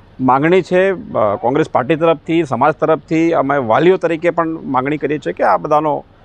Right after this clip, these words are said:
પૂરેપૂરી તપાસ થાય અને આ કોન્ટ્રાક્ટર કોણ છે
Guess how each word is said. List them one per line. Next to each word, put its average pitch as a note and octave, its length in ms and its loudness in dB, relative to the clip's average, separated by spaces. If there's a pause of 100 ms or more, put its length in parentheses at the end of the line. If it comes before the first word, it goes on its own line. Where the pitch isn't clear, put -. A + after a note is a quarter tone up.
(220)
પૂરેપૂરી D3+ 500 2
તપાસ - 460 0
થાય D#3+ 240 0
અને C#3+ 160 -2
આ C3+ 60 0
કોન્ટ્રાક્ટર D3+ 600 -2
કોણ A#2+ 240 -4
છે F#2 200 -12